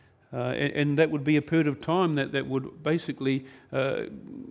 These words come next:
capture the life of Israel to, to, uh, ultimately end, end up with, uh, bringing in, uh, God's kingdom. But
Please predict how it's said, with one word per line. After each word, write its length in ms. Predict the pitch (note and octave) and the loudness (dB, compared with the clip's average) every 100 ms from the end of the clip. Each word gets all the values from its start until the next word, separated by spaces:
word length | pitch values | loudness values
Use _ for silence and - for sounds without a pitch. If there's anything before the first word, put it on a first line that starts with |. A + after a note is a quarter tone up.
| - - - - - - | -14 -16 -16 -18 -18 -2
capture 380 | F#3+ G3 - | -2 -2 -2
the 120 | C3+ C3 | 0 0
life 320 | C#3 D3 C3 | 0 -2 -4
of 120 | A#2+ | -4
Israel 460 | C3 C3+ E2+ F2 A#2+ - _ - | -6 -6 -8 -8 -14 -20 _ -14
to, 260 | - A2+ A#2 | -4 -2 -2
to, 360 | - B2 A#2 A2 A2 - - - | -4 -2 -2 -2 -6 -20 -20 -12
uh, 360 | G#2+ G#2+ G#2+ G#2 G#2 - - - | -8 -6 -4 -6 -8 -8 -10 -4
ultimately 640 | D3 D#3 D3+ B2 A#2+ B2 C3+ | -2 0 0 2 0 2 2
end, 260 | C3 C3 D3 | 2 -2 -2
end 220 | C#3 B2 | 0 0
up 180 | B2+ B2 | 0 -2
with, 220 | A#2 - - - - - | -6 -8 -20 -20 -20 -10
uh, 200 | A2+ A2+ | -6 -4
bringing 400 | A2+ C#3 C#3 B2+ | 0 2 4 2
in, 320 | C3+ C#3 C3+ A2+ - | 2 2 0 -4 -8
uh, 220 | A#2+ A#2 A#2 - B2 | -6 -8 -10 -12 0
God's 280 | A#2+ A2+ | 2 0
kingdom. 500 | - A#2 A#2+ G2+ F2 - - _ _ - - _ _ _ - | -2 -4 -4 -6 -10 -16 -20 _ _ -20 -20 _ _ _ -10
But 240 | D3 - | -10 -10